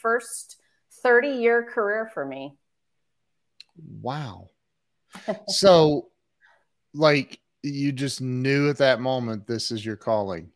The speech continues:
Speaker 1: I knew. I was an athlete. I have been an, a
Speaker 2: Mm.
Speaker 1: lifelong athlete. And at the time, that age, I was playing soccer in high school. I was on the traveling team. I went on to play collegiate soccer for San Francisco State University for a couple
Speaker 2: Mm.
Speaker 1: years.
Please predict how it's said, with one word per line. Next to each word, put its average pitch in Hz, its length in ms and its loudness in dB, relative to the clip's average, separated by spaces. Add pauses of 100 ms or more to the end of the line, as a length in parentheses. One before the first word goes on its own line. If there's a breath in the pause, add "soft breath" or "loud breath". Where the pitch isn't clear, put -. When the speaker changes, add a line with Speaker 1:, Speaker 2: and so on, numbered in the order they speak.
(280)
Speaker 1:
I 403 160 0
knew. 226 240 0
I 220 140 6
was 247 260 -2
an 196 260 0
athlete. 165 540 -2
I 156 100 0
have 165 440 -4
been 160 160 -2
an, 151 220 -8
a 151 160 -2
Speaker 2:
Mm. 151 120 -8
Speaker 1:
lifelong 160 720 -2
athlete. 147 680 -8
And 160 160 -6
at 180 220 0
the 160 80 -6
time, 160 800 -4 (240)
that 160 320 4
age, 151 400 -6
I 156 140 0
was 156 160 -6
playing 175 380 -6
soccer 156 800 0
in 147 140 -8
high 156 200 -6
school. 156 340 -2
I 147 80 4
was 147 160 -4
on 135 140 -2
the 127 60 -8
traveling 156 640 0
team. 156 460 -8
I 139 80 -2
went 156 200 -2
on 156 220 -4
to - 160 -10
play 151 320 -4
collegiate 151 600 -6
soccer 156 400 -2
for 143 120 -12
San 143 280 -8
Francisco 143 460 -10
State 143 300 -6
University 165 720 -4
for 160 140 0
a 160 100 -4
couple 160 240 2
Speaker 2:
Mm. 160 100 0
Speaker 1:
years. 156 720 -2